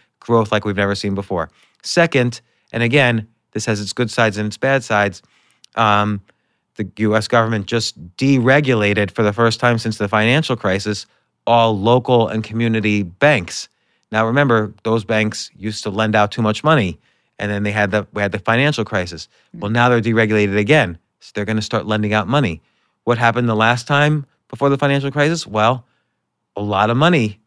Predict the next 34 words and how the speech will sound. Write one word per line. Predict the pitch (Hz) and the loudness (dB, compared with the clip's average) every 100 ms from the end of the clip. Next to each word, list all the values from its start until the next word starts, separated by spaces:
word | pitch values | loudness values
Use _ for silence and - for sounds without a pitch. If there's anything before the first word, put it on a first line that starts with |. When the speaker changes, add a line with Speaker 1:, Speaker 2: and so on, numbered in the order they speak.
| _ | _
Speaker 1:
hit | 113 113 - 120 | -4 -4 -4 -4
the | |
economy. | 127 160 175 160 104 92 87 _ _ _ - | -2 2 2 2 -2 -6 -10 _ _ _ -16
People | 107 104 | -12 -4
bought | 110 113 | 0 0
houses, | 120 131 143 151 147 104 | 2 2 2 2 0 -2
they | 92 | -4
hired | 104 101 92 90 _ _ _ _ _ _ _ _ | 0 0 0 -6 _ _ _ _ _ _ _ _
furniture | 135 143 143 147 | -2 -2 0 0
companies, | 147 139 135 139 139 | 2 0 0 2 2
they | 104 | 0
hired | 101 95 95 | 0 2 4
architects, | 120 151 147 151 139 139 - - _ _ _ _ - | 2 2 0 2 2 0 -10 -20 _ _ _ _ -4
and | 113 113 117 107 | 0 2 0 -4
the | - | -6
markets | 120 139 143 120 - - - _ _ _ - | 0 0 2 -2 -4 -10 -14 _ _ _ -18
soared | - 120 113 113 | -6 0 2 2
to | 98 | 2
all-time | 107 110 120 120 | 2 2 0 0
highs | 175 160 104 | 2 0 -2
in | 98 | -6
two | 110 | -4
thousand | 113 110 113 | 0 0 0
seven. | 113 160 120 87 - _ _ _ _ _ _ - | 0 2 0 -2 -12 _ _ _ _ _ _ -2
The | 123 | -2
exact | 101 127 123 | 0 2 2
same | - 127 | 0 -2
thing's | 120 110 | -2 -2
gonna | 110 | -2
happen | 107 98 104 | -2 -2 -4
again. | 98 95 85 - | -4 -6 -8 -10
So | - 127 | -4 2
I | 151 | 2
think | 165 160 143 | 2 0 -2